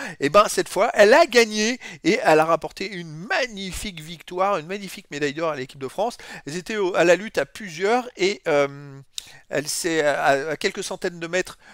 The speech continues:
de l'arrivée, elle s'est échappée pour finir avec quelques secondes d'avance sur les poursuivantes. Ensuite, il y a eu le triathlon homme et Léo Bergère a fini troisième, médaille de bronze. Alors, ils étaient deux Français, troisième et quatrième. D'ailleurs, je crois que chez les filles, il y a aussi une fille qui a fini quatrième.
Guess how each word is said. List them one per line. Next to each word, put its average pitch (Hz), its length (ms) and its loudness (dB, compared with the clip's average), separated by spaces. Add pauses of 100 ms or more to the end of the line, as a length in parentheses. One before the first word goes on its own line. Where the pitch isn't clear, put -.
(140)
de 147 140 -6
l'arrivée, 185 500 4
elle - 80 -2
s'est 320 220 -2
échappée 170 480 -2 (280)
pour 139 140 -14
finir 151 300 -6
avec 139 200 -2
quelques 156 360 -8
secondes 131 200 -18
d'avance 131 320 -4
sur - 280 -8
les 127 100 -8
poursuivantes. 104 520 -16 (380)
Ensuite, 262 300 -2
il - 20 -4
y 254 40 -4
a 233 40 -6
eu 220 40 -6
le 214 140 -8
triathlon 214 560 -2
homme 214 240 0
et 139 80 0
Léo 208 280 -6
Bergère 175 440 -4
a 131 80 -4
fini 180 540 -14
troisième, 202 580 -2
médaille 190 300 -2
de 175 80 -4
bronze. 202 420 -4 (380)
Alors, 185 160 6
ils 190 100 -2
étaient 214 180 -4
deux 214 160 -4
Français, 202 440 -2 (240)
troisième 196 320 -4
et 175 60 -6
quatrième. 180 280 -4
D'ailleurs, 170 160 -4
je - 80 -4
crois 202 140 -6
que 180 60 -4
chez 147 100 -4
les 123 80 -8
filles, 220 220 -14
il 202 80 -12
y - 20 -8
a - 20 -10
aussi 143 220 -10
une 185 100 -14
fille 202 180 -14
qui - 100 -14
a - 20 -10
fini 160 340 -18
quatrième. 151 540 -4